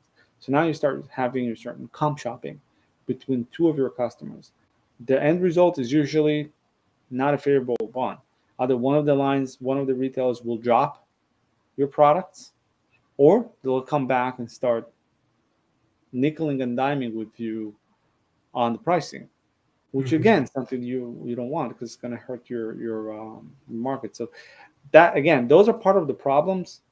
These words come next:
Speaker 1: that are related to sales channel conflicts. And again, Home Roots, we solve this problem to our manufacturers. So there's no issues there. We're taking care of, through digital ways, through technology, we're taking care of those alternatives to photography.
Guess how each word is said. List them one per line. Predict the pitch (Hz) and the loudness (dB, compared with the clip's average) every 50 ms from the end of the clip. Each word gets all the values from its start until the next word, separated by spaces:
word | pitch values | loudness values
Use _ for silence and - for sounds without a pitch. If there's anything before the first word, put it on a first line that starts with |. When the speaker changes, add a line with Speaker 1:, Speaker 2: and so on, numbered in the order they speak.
| _ _ | _ _
Speaker 1:
that | - 127 123 | -4 -2 -2
are | 120 120 | -2 -2
related | 117 123 120 131 131 131 135 131 - | -2 -2 -2 0 0 0 -2 -4 -6
to | - - 127 123 123 123 123 127 | -10 -10 -8 -6 -6 -6 -8 -10
sales | 127 - - 127 127 143 143 | -12 -8 -4 -4 -2 -4 -4
channel | - - 156 160 165 160 | -4 -6 -6 -4 -6 -8
conflicts. | 160 - 170 170 170 - 202 202 202 - - - _ _ _ _ _ _ _ _ _ _ _ _ _ | -8 -8 -8 -6 0 2 2 2 0 -2 -18 -20 _ _ _ _ _ _ _ _ _ _ _ _ _
And | - 123 131 | -4 -4 -2
again, | 131 135 127 107 - - - _ _ _ | 0 0 0 0 -2 -8 -20 _ _ _
Home | - 143 147 165 | 0 0 2 4
Roots, | 180 185 185 - - - - _ _ _ _ _ _ _ _ - - _ _ | 2 2 0 -2 -10 -20 -20 _ _ _ _ _ _ _ _ -20 -20 _ _
we | 123 127 127 | -4 -4 -4
solve | 127 - 135 127 123 117 | -2 -2 -2 -2 -2 -4
this | 117 - | -6 -4
problem | - - 143 123 - 113 107 | -2 0 0 0 0 -2 -8
to | - - 69 | -14 -14 -14
our | - | -12
manufacturers. | 73 107 156 - - 151 151 - _ - 147 - - _ _ _ _ _ _ _ _ | -12 -14 -14 -14 -16 -16 -18 -18 _ -20 -20 -20 -20 _ _ _ _ _ _ _ _
So | - 123 | -6 -2
there's | 139 151 147 139 | 0 0 0 0
no | 160 170 156 151 | 0 2 2 2
issues | 165 160 - - - - - - - _ _ _ _ _ | 0 -2 -4 -8 -14 -18 -20 -20 -20 _ _ _ _ _
there. | - 120 113 113 | -10 -8 -6 -2
We're | 123 147 165 | -2 0 0
taking | 160 170 151 147 143 139 | 0 0 -2 -2 -4 -4
care | - - 147 139 | 0 2 4 6
of, | 135 123 120 - _ _ _ _ _ _ _ _ _ _ _ | 6 4 2 -2 _ _ _ _ _ _ _ _ _ _ _
through | - 139 139 135 131 123 123 131 | 0 4 4 4 4 2 2 4
digital | 147 170 175 165 160 147 135 123 | 4 4 4 6 6 6 6 6
ways, | 117 120 117 113 113 113 - - | 6 2 0 0 -2 -4 -8 -12
through | - - 127 117 | -14 -14 -12 -12
technology, | - 120 - - 175 180 175 165 147 123 127 | -12 -10 -6 -4 -2 0 0 0 0 -2 -4
we're | 123 120 123 | -6 -6 -6
taking | 120 - 139 131 131 123 | -6 -6 -6 -6 -6 -8
care | 120 - 135 127 | -6 -4 -2 -2
of | 123 113 117 | -2 -2 -4
those | 127 120 117 117 113 104 - | -4 -4 -4 -4 -6 -6 -6
alternatives | - 113 113 - - 156 147 139 117 - 113 110 - - - | -8 -8 -6 -6 -4 -4 -4 -4 -4 -6 -10 -12 -12 -14 -18
to | - - 113 | -16 -16 -16
photography. | - _ - 113 - 120 120 135 156 156 - 233 240 233 | -14 _ -12 -6 -4 -4 -2 -2 -2 0 0 0 0 -2